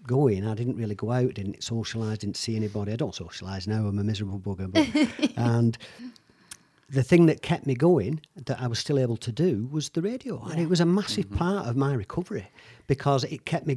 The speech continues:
Speaker 1: I was going outside, I was
Speaker 2: Mm.
Speaker 1: engaging with people. And so I,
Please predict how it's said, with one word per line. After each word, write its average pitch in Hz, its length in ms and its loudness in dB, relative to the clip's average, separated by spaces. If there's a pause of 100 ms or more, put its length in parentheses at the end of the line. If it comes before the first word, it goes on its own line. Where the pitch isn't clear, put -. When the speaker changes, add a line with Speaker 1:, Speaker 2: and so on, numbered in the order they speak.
(120)
Speaker 1:
I 147 80 -4
was 123 120 -6
going 131 220 0
outside, 175 540 -2
I 117 60 -2
was 95 120 -2
Speaker 2:
Mm. - 40 -2
Speaker 1:
engaging 156 420 0
with 123 160 -2
people. 101 540 -8
And 107 420 -2 (480)
so 156 360 2 (220)
I, 160 380 4